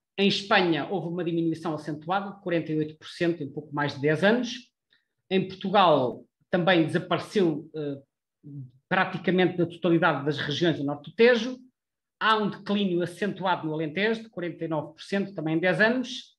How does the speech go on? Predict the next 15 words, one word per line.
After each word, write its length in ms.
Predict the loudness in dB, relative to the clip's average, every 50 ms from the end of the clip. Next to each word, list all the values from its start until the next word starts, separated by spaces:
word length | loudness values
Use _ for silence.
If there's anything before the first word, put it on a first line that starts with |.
| _ _ _ _
Vimos 280 | -4 -2 0 0 -2 -2
também 300 | -4 -2 0 0 0 0
que 80 | 0
há 80 | 0 0
múltiplos 540 | 2 2 0 0 0 -4 -8 -10 -12 -14 -8
fatores 360 | -6 -6 -6 -6 -6 -8 -6
de 60 | -4
ameaça, 500 | -2 0 2 2 2 2 0 -4 -8 -10 -10 -12 _ _
quer 180 | -4 -2 -2 0
de 80 | 0
alterações 400 | -2 -4 -4 -6 -8 -4 -4 -2
de 80 | 0 0
habitat, 580 | -2 -2 -4 -4 0 2 2 2 2 0 -4 -6
quer 280 | -4 -4 -4 -4 -4 -6
de 300 | -4 -4 -4 -4 -6 -10